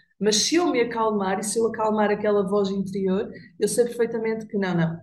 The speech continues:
este é o próximo passo. O meu corpo anda a pedir, é, o meu corpo está-me a pedir para eu abrandar e ter uma nova rotina. Portanto, este é o próximo passo. Por muito medo que possa aparecer,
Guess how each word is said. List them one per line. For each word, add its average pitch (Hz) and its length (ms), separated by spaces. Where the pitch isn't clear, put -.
este 180 240
é 190 40
o 180 80
próximo 170 360
passo. 170 300
O 185 40
meu 196 120
corpo 302 280
anda 170 160
a - 20
pedir, 165 520
é, 175 40
o 185 40
meu 190 160
corpo 277 200
está-me 196 220
a - 20
pedir 180 240
para 180 100
eu 180 140
abrandar 170 640
e 185 140
ter 220 160
uma 202 140
nova 175 240
rotina. 165 480
Portanto, 180 800
este 190 240
é 190 40
o 170 60
próximo 175 420
passo. 180 360
Por 196 120
muito 226 320
medo 226 380
que - 40
possa 190 240
aparecer, 170 340